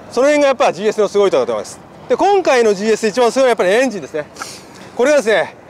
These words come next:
あのー、カムのタイミングが変わるという、あの、正直外側からじゃ全然わかりませんね。エンジン回転数に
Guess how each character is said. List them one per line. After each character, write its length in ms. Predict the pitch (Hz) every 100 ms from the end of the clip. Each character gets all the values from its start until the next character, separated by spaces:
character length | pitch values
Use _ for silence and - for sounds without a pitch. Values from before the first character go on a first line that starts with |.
| - -
あ 120 | 220
の 480 | 220 208 196 190 170 - -
ー、 60 |
カ 100 | 240
ム 100 | 294
の 120 | 349 330
タ 140 | 320
イ 40 |
ミ 80 | 311
ン 40 | 294
グ 120 | 269
が 80 | -
変 100 | 247
わ 40 |
る 80 | 247
と 100 | 185
い 200 | 127 101
う、 60 | 101 - - - -
あ 100 | 185
の、 260 | 175 151 - -
正 140 | - 262
直 220 | 214 135
外 220 | - 220
側 160 | 233 208
か 80 |
ら 60 | 202
じ 60 | 160
ゃ 40 |
全 160 | 180 214
然 80 |
わ 80 | 202
か 40 | 196
り 60 |
ま 60 | 190
せ 60 |
ん 40 | 143
ね。 160 | 135 - - - -
エ 80 | 214
ン 80 | 240
ジ 120 | 240
ン 60 | 226
回 180 | 233
転 200 | 226 233
数 180 | 220 226
に 280 | 240 311